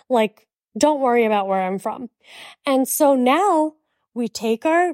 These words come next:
photos and our video. It's time to go back, hun. It's not over. It's time to go back and do that rope thing again. The same way we came,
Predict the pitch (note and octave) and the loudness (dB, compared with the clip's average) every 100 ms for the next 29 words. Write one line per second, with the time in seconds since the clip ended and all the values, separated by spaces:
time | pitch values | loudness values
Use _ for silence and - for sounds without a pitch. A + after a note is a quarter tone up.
0 | - - D4+ D4+ D4 D4 C#4 C#4+ D4 B3+ | -8 -2 2 4 4 2 0 0 0 0
1 | C4 C4 C4 C4 C4 C4 - _ _ _ | -2 0 0 0 -2 -4 -8 _ _ _
2 | _ _ _ _ _ _ _ _ G3 - | _ _ _ _ _ _ _ _ -14 -8
3 | - E4+ F4+ E4 E4+ E4 E4+ - D4+ D4+ | 0 2 2 2 0 0 -4 -4 -2 -2
4 | D#4 D#4 _ _ _ _ _ - G#3+ - | -4 -10 _ _ _ _ _ -12 -8 -2
5 | C#4 D#4+ F4 C#4+ G3 G3 - C#4+ D4+ A#3+ | 2 2 2 0 -2 -6 -6 -2 0 2
6 | C#4 E4+ E4 E4+ D#4+ D#4 - - - - | 2 2 2 0 0 -2 -10 -20 -20 -20
7 | - B3+ A#3+ C4 D#4 D#4+ C4+ A3+ C#4 - | -2 0 2 2 2 2 -2 0 0 0
8 | _ A#3+ G#3+ G3 F3+ E3 F3+ F#3+ - C4+ | _ -2 0 -4 -6 -8 -12 -6 0 2
9 | E4 E4 E4+ E4+ D4+ D#4+ D#4+ F#4+ F4 D#4 | 2 2 2 2 0 -2 0 0 2 0